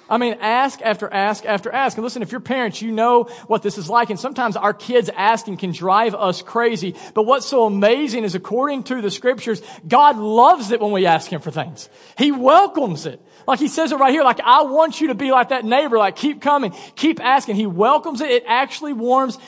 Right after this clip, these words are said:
his heart. And therefore, Jesus' first point is this. Even if you don't think you're that great of a child of God, even if your motives are not always pure, which, by the way, actually our motives are really probably never a hundred percent pure in anything we ask for,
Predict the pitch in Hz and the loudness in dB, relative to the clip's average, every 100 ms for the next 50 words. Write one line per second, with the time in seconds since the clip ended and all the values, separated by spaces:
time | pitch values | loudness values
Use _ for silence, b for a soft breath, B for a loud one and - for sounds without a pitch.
0 | B - 202 - - 254 202 208 208 262 | B -2 -2 -4 2 4 4 0 0 -2
1 | 269 254 185 233 220 202 - 220 240 - | -2 -4 -4 -8 -8 -12 -4 -2 -4 -6
2 | 226 190 - 156 156 151 131 B B 175 | -6 -6 -6 -8 -4 -4 -4 B B -2
3 | 302 370 285 - 269 254 - 233 226 220 | 0 2 -2 -2 -2 -2 -2 -4 -2 -2
4 | 175 175 208 175 170 165 202 160 - 165 | 0 0 0 -2 -2 0 0 -2 -2 0
5 | 175 143 147 135 190 214 _ B B B | 0 -2 -4 -4 -4 -6 _ B B B
6 | B 196 269 311 269 226 214 180 196 240 | B -4 -2 0 -2 -2 0 4 4 2
7 | 208 170 180 196 196 202 160 - 190 202 | 0 0 0 2 0 0 -2 -4 -2 -2
8 | - 170 190 165 170 151 160 180 185 160 | -2 0 0 0 -2 0 -2 -2 -4 -2
9 | 151 147 135 151 135 151 190 170 165 135 | -2 -4 -6 -8 -6 -4 -4 -4 -6 -6
10 | 120 139 165 151 117 151 175 165 185 180 | -6 -6 -4 -6 -8 -10 -12 -14 -14 -12
11 | 180 185 175 160 180 185 196 185 185 190 | -8 -6 -6 -8 -8 -8 -8 -6 -6 -8
12 | 196 202 | -8 -8